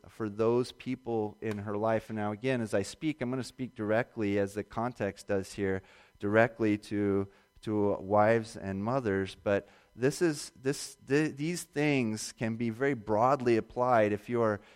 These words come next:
if you are single or without children, uh, that these things can be very broadly applied to the way that you impact others in your life.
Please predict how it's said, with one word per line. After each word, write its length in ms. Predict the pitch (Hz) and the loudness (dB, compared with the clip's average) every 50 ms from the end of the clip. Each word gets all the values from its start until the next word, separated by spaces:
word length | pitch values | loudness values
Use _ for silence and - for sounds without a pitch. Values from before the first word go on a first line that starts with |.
| _ _ | _ _
if 100 | - - | -6 0
you 100 | 113 107 | 2 4
are 120 | 104 101 | 4 2
single 460 | 95 - - - 156 151 151 147 143 | 2 -2 -6 -4 -2 -2 0 2 2
or 240 | 139 131 131 123 104 | 4 6 6 4 4
without 400 | 95 98 98 - 120 113 117 - | 4 0 0 0 2 2 2 0
children, 500 | - - 131 131 135 139 135 127 123 120 - - - - _ _ - | -2 -2 -2 0 2 2 2 2 0 -2 -8 -12 -20 -20 _ _ -2
uh, 220 | 110 113 110 107 98 | 2 4 4 4 2
that 280 | 92 107 117 110 104 113 | 2 2 2 2 2 2
these 220 | 135 123 180 - | -4 -4 -4 -4
things 300 | - 175 160 147 131 - | -2 -2 -2 -2 -2 -4
can 140 | - 135 120 | -4 -4 -2
be 80 | 113 110 | -2 -2
very 240 | 107 127 143 147 | 0 2 2 2
broadly 560 | 127 104 110 113 113 120 127 131 120 120 117 104 | 2 2 4 6 8 8 6 6 4 4 4 2
applied 580 | 104 - - - 110 120 127 123 120 113 110 | 2 0 -4 -2 2 4 6 6 4 4 0
to 160 | - - 110 | -4 -6 -4
the 120 | 104 101 104 | -2 -2 -2
way 400 | 104 104 110 117 123 135 139 135 | -2 0 2 4 4 6 4 4
that 240 | 120 110 101 - 107 | 4 2 0 0 -2
you 220 | 113 123 127 - | -4 -4 -4 -2
impact 760 | - 117 120 120 120 - - 123 113 110 107 104 101 101 - - - | -2 -2 -4 -4 -4 -8 -8 -4 -2 0 2 2 0 -2 -4 -6 -2
others 460 | 104 107 107 107 101 98 95 - - | 0 0 2 2 0 -2 -2 -4 -8
in 160 | 107 107 104 | -8 -6 -4
your 180 | 101 101 98 95 | -4 -4 -4 -4
life. 580 | 92 95 98 92 85 80 87 - - - - | -2 -2 -2 -2 -4 -6 -10 -18 -20 -20 -20